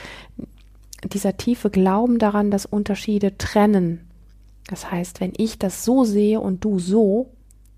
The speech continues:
dann muss einer von uns beiden Recht haben und der andere Unrecht. Das heißt, wenn ich mit meinem Problem auftauche, und du hast nicht die Einsicht oder das Verständnis oder du siehst es einfach komplett anders,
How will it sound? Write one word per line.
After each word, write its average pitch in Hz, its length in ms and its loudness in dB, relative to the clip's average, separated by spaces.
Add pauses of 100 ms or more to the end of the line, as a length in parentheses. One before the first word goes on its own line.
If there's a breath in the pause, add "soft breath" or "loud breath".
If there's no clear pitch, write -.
(1000 loud breath)
dann 240 420 0 (460)
muss 247 560 2
einer 240 320 4
von 220 200 -6
uns 202 200 -8
beiden 190 320 -4
Recht 240 380 -2
haben 254 260 2
und 220 160 -4
der 220 100 -2
andere 208 220 -2
Unrecht. - 680 -4 (1040)
Das 196 180 0
heißt, 208 340 2
wenn 202 200 0
ich 359 260 4
mit 226 160 -4
meinem 196 220 0
Problem 220 460 2
auftauche, 185 760 -4 (720 loud breath)
und 196 220 -2
du 220 140 0
hast 214 320 -2
nicht 202 280 0 (880)
die - 200 -8
Einsicht 233 680 2
oder 202 140 -2
das 185 180 -2
Verständnis 233 920 0
oder 214 140 2
du 196 120 -2
siehst 226 340 -2
es 196 100 -4
einfach - 400 -8
komplett 254 540 2
anders, 208 480 0